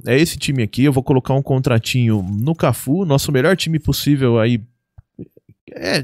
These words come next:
tem outras opções, né, mas um dos melhores times possíveis considerando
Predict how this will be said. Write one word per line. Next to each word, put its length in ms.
tem 140
outras 260
opções, 420
né, 80
mas 220
um 100
dos 100
melhores 320
times 200
possíveis 480
considerando 840